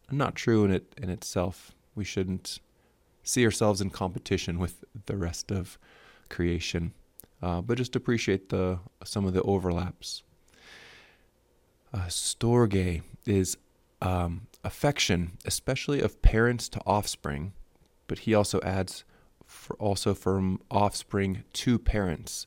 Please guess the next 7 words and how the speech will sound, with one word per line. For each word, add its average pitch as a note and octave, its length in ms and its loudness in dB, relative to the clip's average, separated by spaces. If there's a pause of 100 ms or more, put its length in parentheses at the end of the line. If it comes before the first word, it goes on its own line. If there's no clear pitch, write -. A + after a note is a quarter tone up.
(360)
It's - 100 -20
that G2+ 160 0
natural G#2 560 2
relationship F#2+ 960 0 (220)
that - 480 -6 (160)
comes F#2 360 -4
through F#2 460 0